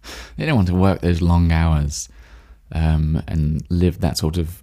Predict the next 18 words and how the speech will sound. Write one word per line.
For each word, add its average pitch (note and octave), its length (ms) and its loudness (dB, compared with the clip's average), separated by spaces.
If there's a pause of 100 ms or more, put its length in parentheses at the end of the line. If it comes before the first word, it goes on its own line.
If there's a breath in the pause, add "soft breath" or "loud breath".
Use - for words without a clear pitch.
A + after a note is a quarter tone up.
(160)
office D#2+ 480 -2
culture. D2+ 640 -2 (600 soft breath)
That's, - 300 -8
uh, D2 580 0 (120)
that's - 160 -10
the - 80 -10
cause A2 320 0
of G2 80 -2
so - 140 -2
many D#2+ 180 0
suicides - 880 -4 (540 soft breath)
over D2 180 0
there D2 260 -2
in D2 100 -4
Japan. D2 420 -4 (920)
I - 60 -8
mean, C3+ 120 4
I, C3+ 160 2